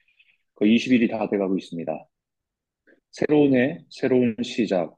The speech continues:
새로운 도전. 힘차게 목표를 향해 나아가는 것입니다. 어떻게 보면, 어, 사실 어제나 오늘이나 뭐 작년과 올해 새해라고 하지만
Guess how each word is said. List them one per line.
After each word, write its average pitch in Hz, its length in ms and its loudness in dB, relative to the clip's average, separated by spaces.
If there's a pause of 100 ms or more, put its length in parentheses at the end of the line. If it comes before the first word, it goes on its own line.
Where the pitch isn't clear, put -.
(120)
새로운 113 380 -2
도전. 87 360 -6 (1200)
힘차게 151 300 4
목표를 127 440 4
향해 135 160 0
나아가는 110 440 -2
것입니다. 82 540 -12
어떻게 139 220 0
보면, 127 380 2 (200)
어, 85 220 -12
사실 107 640 0 (960)
어제나 135 560 2
오늘이나 110 800 -2
뭐 87 240 -10
작년과 110 920 0
올해 104 220 0
새해라고 120 440 -2
하지만 117 500 -6